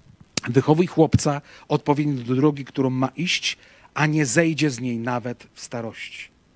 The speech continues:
Wychowuj chłopca, czyli odpowiednio do drogi, czyli ten, t-, czyli ja znam drogę, którą ma iść mój, e, mój chłopiec. No to nie, nie tylko chłopiec, dziewczynka też. Wychowuj odpowiednio do drogi. Czyli ten rodzic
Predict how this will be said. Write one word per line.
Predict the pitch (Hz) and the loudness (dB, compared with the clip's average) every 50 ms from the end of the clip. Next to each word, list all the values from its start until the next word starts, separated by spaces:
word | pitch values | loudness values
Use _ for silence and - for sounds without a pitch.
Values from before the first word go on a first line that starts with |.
| _ _ _ _ _ _ _ _ _ _ _ _ _ | _ _ _ _ _ _ _ _ _ _ _ _ _
Wychowuj | - 104 - 131 139 175 214 | -14 -8 -6 -4 -4 -4 -6
chłopca, | - - 151 127 - - - - | -2 -2 -2 -2 -2 -4 -8 -8
czyli | - - 147 143 143 135 - - - _ _ _ _ _ | -4 -4 -2 -2 -2 -4 -6 -10 -20 _ _ _ _ _
odpowiednio | 147 147 - - 143 135 143 165 160 170 165 | -2 -2 -2 -4 -4 -4 -4 -4 -4 -4 -4
do | 139 139 131 | -4 -4 -4
drogi, | 113 135 139 139 117 101 104 | -2 -2 -2 -2 -2 -4 -8
czyli | - - 151 151 | -10 -10 -10 -4
ten, | 135 180 160 151 139 - _ _ _ _ _ _ _ _ _ _ _ | -2 0 0 0 -2 -8 _ _ _ _ _ _ _ _ _ _ _
t-, | - 123 | -16 -12
czyli | 107 - 131 127 127 127 120 120 | -10 -8 -6 -6 -6 -6 -6 -4
ja | 123 123 120 | -4 -4 -4
znam | 107 - - 170 226 302 262 | -6 -6 -4 -4 -2 -2 -2
drogę, | 165 156 131 117 95 - - - - | -2 -2 -2 -4 -6 -12 -18 -20 -20
którą | _ _ - 107 104 107 | _ _ -16 -14 -14 -12
ma | 107 113 123 127 | -10 -10 -12 -12
iść | - - 120 110 - - - - | -12 -14 -12 -10 -10 -10 -12 -14
mój, | 107 104 107 104 98 95 98 _ _ _ _ _ _ _ _ | -14 -14 -14 -14 -14 -16 -18 _ _ _ _ _ _ _ _
e, | 104 104 104 104 98 | -14 -12 -12 -10 -10
mój | 104 113 113 | -8 -8 -10
chłopiec. | 104 - - 113 87 - - - - - - - | -8 -8 -8 -8 -8 -10 -14 -20 -20 -18 -12 -10
No | 196 | -8
to | 175 175 143 | -6 -6 -6
nie, | 123 135 143 135 | -4 -2 -2 0
nie | 131 127 123 | 0 -2 -4
tylko | - - 165 | -6 -8 -4
chłopiec, | - 202 226 156 98 92 - - - - | -2 0 0 0 -4 -8 -14 -18 -20 -20
dziewczynka | 117 - - - 92 98 - 165 | -20 -20 -18 -18 -18 -8 -6 -4
też. | 165 175 - - - - - - _ - - - - - _ - | -4 -4 -4 -6 -10 -18 -18 -20 _ -20 -20 -20 -20 -20 _ -8
Wychowuj | 101 127 135 - 196 175 143 110 98 90 87 87 - _ _ _ _ | -4 -4 0 2 4 2 2 2 -4 -12 -18 -20 -20 _ _ _ _
odpowiednio | - 127 - - 127 117 110 113 107 117 110 | -8 -8 -6 -6 -8 -8 -8 -10 -10 -10 -10
do | 107 117 | -8 -8
drogi. | 110 101 98 98 101 | -10 -10 -12 -10 -6
Czyli | - 170 175 | -4 -2 0
ten | - 190 165 147 | 0 0 2 4
rodzic | 151 208 233 254 226 - - | 4 4 4 0 -2 -2 -4